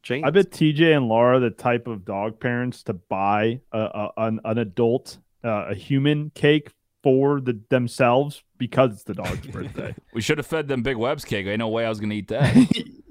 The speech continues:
Speaker 2: Yeah, apparently that was,
Speaker 1: <laughs> Yeah.
Speaker 2: uh, no bueno, no bueno.
Speaker 3: Well, I
Speaker 1: That's
Speaker 3: mean,
Speaker 1: because he didn't cook it at the same temperature the whole time.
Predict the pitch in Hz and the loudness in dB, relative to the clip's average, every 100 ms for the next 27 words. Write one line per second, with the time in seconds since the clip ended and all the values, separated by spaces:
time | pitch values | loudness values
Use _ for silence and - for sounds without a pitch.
0 | - 180 190 - 202 175 196 165 147 131 | -12 -8 -2 0 2 4 4 4 4 2
1 | 123 120 139 135 123 117 120 120 123 110 | -2 -4 -6 -6 -6 -6 -6 -4 -4 -4
2 | 110 107 _ 131 127 135 160 226 294 254 | -6 -8 _ -14 -14 -8 -6 4 6 8
3 | 156 131 104 101 135 185 202 202 156 - | 6 2 0 -6 -4 -4 -4 -6 -10 -12
4 | 127 117 147 151 151 175 185 175 143 - | -10 -6 -6 -6 -8 -8 -8 -8 -6 -4
5 | 131 127 131 113 - 139 131 117 - 101 | -4 -2 -4 -4 -10 -8 -4 -4 -4 -6
6 | 123 117 107 127 143 - 101 92 110 104 | -4 -4 -4 -8 -6 -4 -2 -2 -2 -2
7 | - 104 117 | 0 -2 -2